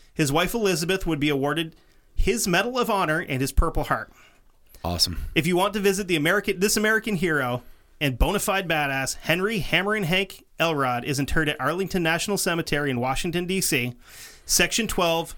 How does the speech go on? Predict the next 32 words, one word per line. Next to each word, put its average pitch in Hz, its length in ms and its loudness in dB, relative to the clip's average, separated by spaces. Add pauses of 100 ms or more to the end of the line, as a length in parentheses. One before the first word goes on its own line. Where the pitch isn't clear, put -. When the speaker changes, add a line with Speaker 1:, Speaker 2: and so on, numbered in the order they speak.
(260)
Speaker 1:
marker 160 380 2
thirty-two 156 500 2
forty-six. - 800 -2 (1000)
And 165 360 -2
I 160 80 -4
kinda 190 280 -2
wanted 208 260 -2
to 175 100 -4
end 165 140 -2
it 175 120 0
with 151 480 -4 (480)
a 151 100 -2
quote - 500 -2
from 147 340 0
a 127 40 0
movie 143 360 2
that's, 143 460 -4
I 156 100 4
kinda 165 300 0
found 151 220 0
really 151 200 2
fitting 151 340 0
for 160 120 -2
the 151 100 2
story. 156 400 0 (800)
"Marines 175 440 2
die. 156 340 2 (260)
That's 156 220 2
what 185 100 2
we're 180 140 0
here 147 180 0
for. 113 320 -6